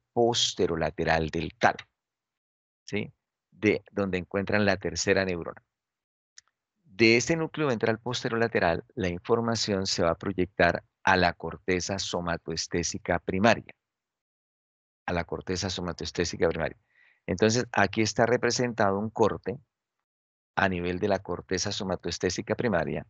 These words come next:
¿sí? Y vemos cómo la información se proyecta de manera organizada, de manera organizada.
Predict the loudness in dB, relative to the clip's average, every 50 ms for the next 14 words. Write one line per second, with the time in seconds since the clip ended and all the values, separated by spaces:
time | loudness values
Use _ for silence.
0 | _ _ _ _ _ _ _ _ _ -6 -2 -2 -2 -2 -4 -8 _ _ _ _
1 | _ _ _ 6 8 10 10 10 8 6 4 0 -2 0 0 2 2 4 4 6
2 | 6 4 2 0 -4 _ -2 -2 -2 -2 2 2 2 2 4 2 2 2 2 0
3 | 0 0 0 0 2 2 2 2 2 -4 -4 -2 -2 -2 -2 -2 _ 0 0 2
4 | 4 2 2 2 0 -2 -2 0 -2 0 0 0 -2 -2 -6 _ 2 4 4 4
5 | 4 2 2 2 2 2 0 -2 -2 0 2 2 2 2 -2 -8 -16 _ _ _
6 | _ _ _ _ _ _ _ _ _ _ 0 0 2 0 -2 -2 -2 -2 -2 -2
7 | -2 -2 -4 -4 -4 -4 -2 0 0 2 2 0 -2 -8